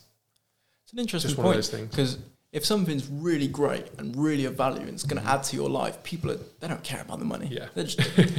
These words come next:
Speaker 1: know, you're just gonna spend it.
Speaker 2: Mm-hmm.
Speaker 1: 'Cause humans, we are emotional creatures, right?
Speaker 2: Mm-hmm.
Speaker 1: And we sort of buy on emotion.
Speaker 2: Yeah.
Speaker 1: It's like when I'm buying a camera,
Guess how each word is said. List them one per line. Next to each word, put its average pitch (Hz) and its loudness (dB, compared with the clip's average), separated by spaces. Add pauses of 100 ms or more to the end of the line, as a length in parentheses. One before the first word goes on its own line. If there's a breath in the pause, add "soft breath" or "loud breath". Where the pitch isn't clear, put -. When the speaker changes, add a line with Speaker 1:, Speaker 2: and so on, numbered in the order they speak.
(100)
Speaker 1:
know, - 2
you're 170 0
just 175 0
gonna 147 -4
spend 143 0
it. - -2
Speaker 2:
Mm-hmm. 110 -4 (220 loud breath)
Speaker 1:
'Cause 135 0 (440)
humans, 135 2
we 151 4
are 135 6
emotional 135 0
creatures, - -4
right? - -4
Speaker 2:
Mm-hmm. - -10
Speaker 1:
And 131 -2
we 135 4
sort - 0
of - -16
buy 135 2 (220)
on 127 0
emotion. 135 0
Speaker 2:
Yeah. - -8
Speaker 1:
It's - -4
like 143 0 (420 loud breath)
when 147 0
I'm 147 6
buying 131 4
a - -6
camera, 139 0